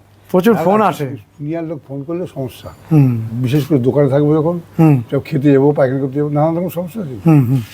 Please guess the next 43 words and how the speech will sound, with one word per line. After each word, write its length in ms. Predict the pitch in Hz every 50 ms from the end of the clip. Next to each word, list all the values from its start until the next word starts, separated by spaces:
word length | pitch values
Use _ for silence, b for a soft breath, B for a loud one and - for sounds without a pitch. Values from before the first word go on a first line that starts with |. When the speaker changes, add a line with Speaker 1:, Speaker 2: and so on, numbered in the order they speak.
| - -
Speaker 2:
ওই 100 | 117 131
জন্য 160 | 147 170 170
চারটার 340 | - - 160 143 - 175 156
থেকে 140 | 156 185 165
পাঁচটা 300 | 156 156 139 - - 180
বললে, 340 | 151 165 170 180 208 226 240 262 - - - - - - - -
ওই, 160 | - 123 135
এই 120 | 143 147 151
ব্যাপার 300 | 156 165 156 170 170 165
বললে 280 | 160 170 185 208 208
ঠিক 200 | 143 - 160 120
আছে। 180 | 110 95 85 - - _ _ _ _ _ _ _ _ _ - - - -
Speaker 1:
ঠিক। 200 | - 156 147 151 - - - - - -
Speaker 2:
বললাম 320 | 151 160 175 175 175 160 147
কথা। 220 | 151 135 120 123 113 - - - - - - - _ _ - - -
Speaker 1:
তাহলে 300 | - 160 160 190 226 254
এখন 320 | 254 240 220 - 233 277 269
মূলত 320 | 262 262 269 269 269 -
মাটি 440 | 285 285 226 208 202 220 220 262 262
তৈরি 240 | 202 247 233 214 190
করতে 260 | 175 160 - - 143
হবে? 220 | 127 123 110 98 92
Speaker 2:
এখন 340 | 139 143 156 - 190 208 214
মাটিটা 500 | 202 196 185 185 202 180 214 214 240 220 170 -
মিশিয়ে 500 | 170 165 175 175 - 196 202 208 226 226
বস্তায় 360 | 180 180 175 - - 202 190
ভরে 200 | 151 147 175 190
রাখলে 260 | 190 190 185 202 220
ভালো। 280 | 160 120 131 120 110 95 - - -
Speaker 1:
আচ্ছা, 220 | - 214 254 262 240
যারা 340 | 180 214 220 240 254 254
ধরুন 340 | 233 233 247 254 262 254 240
গত 220 | 208 220 220 220 233
বছরের 380 | 226 233 226 226 240 247 233
ভিডিও 280 | 180 196 202 208 240 226
দেখেননি, 500 | 190 214 202 - 220 220 208 190 175 180
এই 60 | 185
বছরই 340 | 180 196 196 - 220 220 202
হয়তো 200 | 196 202 208 202
প্রথম 300 | - 196 175 185 202 196
আপনার 240 | 185 165 180 190 175
ভিডিও 280 | 170 180 165 175 175
দেখবেন, 360 | 151 156 143 131 123 127 143